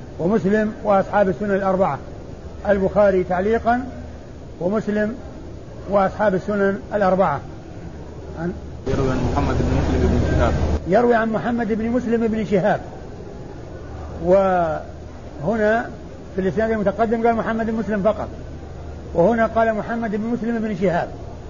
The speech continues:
Speaker 1: وهو الزهري الذي يأتي ذكره كثيرا، وأكثر ما يأتي ذكره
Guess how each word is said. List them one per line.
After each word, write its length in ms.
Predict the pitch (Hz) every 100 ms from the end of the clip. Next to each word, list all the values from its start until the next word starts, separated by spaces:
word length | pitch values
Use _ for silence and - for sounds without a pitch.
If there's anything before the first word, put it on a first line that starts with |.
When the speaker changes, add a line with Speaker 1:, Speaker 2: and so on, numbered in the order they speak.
| - - - - -
Speaker 1:
وهو 200 | 170 170
الزهري 440 | 202 175 175 156 123 - - - - - - - - -
الذي 520 | 196 202 196 202 196 190
يأتي 300 | 214 208 196
ذكره 340 | 208 214 190 185
كثيرا، 440 | 180 208 208 165 - - - - - - - - - - - - - - 160
وأكثر 920 | 190 214 196 185 254 220 143 220 226
ما 160 | 214 214
يأتي 300 | 226 208 196
ذكره 400 | 226 226 240